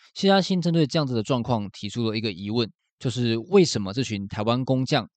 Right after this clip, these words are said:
对自己的技术抱持有非常高度的认同，却不愿自己的孩子去从事相同的工作。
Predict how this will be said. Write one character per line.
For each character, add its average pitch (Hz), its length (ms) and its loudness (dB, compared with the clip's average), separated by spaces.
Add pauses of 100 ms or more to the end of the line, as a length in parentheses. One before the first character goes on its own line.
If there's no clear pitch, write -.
对 143 100 2
自 - 140 -4
己 123 140 -2
的 95 120 -6
技 127 240 0
术 110 360 -2
抱 123 180 2
持 - 180 -8
有 101 200 -6
非 120 160 -2
常 101 200 -6 (120)
高 139 280 4
度 135 160 0
的 101 160 -4
认 107 220 -4
同， 117 140 -14 (440)
却 - 160 0
不 123 140 -2
愿 143 180 4
自 135 100 -6
己 117 100 -2
的 90 140 -8
孩 98 260 -6
子 104 180 -10
去 123 120 -8
从 98 220 -8
事 113 240 -4
相 117 360 -2
同 90 240 -10
的 95 140 -10
工 104 300 -4
作。 110 200 -10